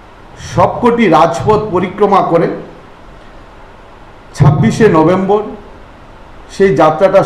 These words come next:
শেষ হবে ধর্মনগর শহরে এবং পরের দিন সাতাইশে নভেম্বর সকাল বারোটায়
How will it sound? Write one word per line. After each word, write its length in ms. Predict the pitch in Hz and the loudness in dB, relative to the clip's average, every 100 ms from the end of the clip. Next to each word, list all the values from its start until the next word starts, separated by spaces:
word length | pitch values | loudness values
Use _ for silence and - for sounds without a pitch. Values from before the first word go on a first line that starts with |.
| - | 2
শেষ 160 | 156 156 | 0 0
হবে 180 | 180 202 208 - - - - - 123 | -2 -2 -4 -12 -20 -20 -20 -20 -4
ধর্মনগর 580 | 139 147 180 190 185 185 - | -2 0 0 0 0 -2 -2
শহরে 300 | 151 156 156 - - - - - - - | -2 -2 -6 -12 -20 -20 -20 -20 -18 -4
এবং 160 | 147 190 214 208 - - - - - - - - - - | 0 0 0 -8 -16 -20 -20 -20 -20 -20 -20 -20 -16 -2
পরের 300 | 226 254 214 | 0 2 0
দিন 160 | 170 156 - - - - | -2 -4 -4 -14 -20 -6
সাতাইশে 520 | - 233 226 226 233 180 | -2 0 0 2 0 2
নভেম্বর 460 | 165 196 190 120 - - - - - - - - - - - - - - - - | 2 0 0 -4 -8 -16 -20 -20 -20 -20 -20 -20 -20 -20 -20 -20 -20 -20 -8 -2
সকাল 320 | 170 202 202 202 - - - - - 117 135 | 0 2 0 -2 -8 -14 -20 -20 -18 -4 0
বারোটায় 540 | 165 196 180 - - | 2 2 0 -2 -4